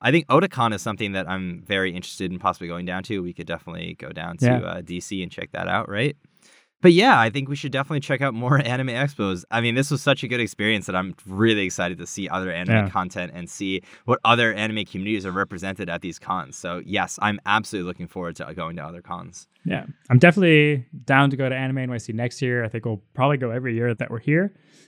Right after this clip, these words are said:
Speaker 2: And I'd like to at least go to one other convention. I mean, going to a lot of these every year, I think would be really draining, but maybe one or two per year would be super fun, whether it's Otakon or Anime Expo eventually or whatever we can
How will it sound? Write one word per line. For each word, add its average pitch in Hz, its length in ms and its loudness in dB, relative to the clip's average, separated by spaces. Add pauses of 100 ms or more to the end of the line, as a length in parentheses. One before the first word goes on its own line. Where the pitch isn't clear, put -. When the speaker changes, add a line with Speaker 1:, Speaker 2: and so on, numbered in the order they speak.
(160)
Speaker 2:
And 139 80 4
I'd 147 160 10
like 147 240 4
to 170 100 4
at 139 60 4
least 131 200 2
go - 80 2
to 131 80 2
one 127 180 2
other 127 440 2 (240)
convention. 120 600 2
I 120 140 -2
mean, 120 260 0
going 151 260 8
to 170 160 6
a - 20 4
lot 123 220 2
of 139 80 2
these 151 260 2
every 131 260 2
year, 131 320 0
I 117 60 -2
think 127 160 -4
would 120 80 -4
be 113 120 0
really 117 180 0
draining, 117 380 0
but 123 140 -2
maybe 117 200 0
one 110 200 2
or 110 60 2
two 110 200 0
per 107 140 -6
year 107 360 -4 (180)
would 131 80 -6
be 120 60 2
super 117 260 2
fun, 123 280 2
whether 104 160 -6
it's 104 100 -10
Otakon 110 520 -4
or 104 120 -6
Anime 104 260 -6
Expo 120 260 4
eventually 117 500 -2
or 107 200 -6 (180)
whatever 110 280 -4
we 107 80 -4
can 104 360 -4